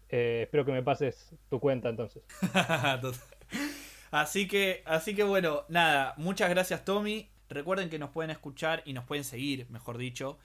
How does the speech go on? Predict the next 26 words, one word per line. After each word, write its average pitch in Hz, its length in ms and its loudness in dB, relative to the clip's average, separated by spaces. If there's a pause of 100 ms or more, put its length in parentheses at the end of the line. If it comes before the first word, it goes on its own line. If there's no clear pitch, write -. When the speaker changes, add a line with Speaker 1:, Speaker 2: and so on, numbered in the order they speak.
(360)
Speaker 2:
eh, 107 460 -10
en 117 100 -12
Spotify, 156 880 0
en, 117 200 -10
en 110 140 -12
Apple 113 180 -10
Podcast 143 720 -6
y 117 80 -12
demás. 175 560 -6 (240)
A 131 80 -10
nosotros 180 400 -4
nos 156 160 -6
encuentran 143 680 -4
en 127 160 -8
Twitter 156 320 -4
como 131 400 -8
Hypeados 147 340 -6
Podcast, 190 640 -4
en 135 120 -10
Instagram 139 400 -8
como 135 180 -8
Hypeados, 180 640 -2
en 135 120 -10
Letterboxd 143 480 -6
como 147 280 -10
Hypeados. 170 480 -2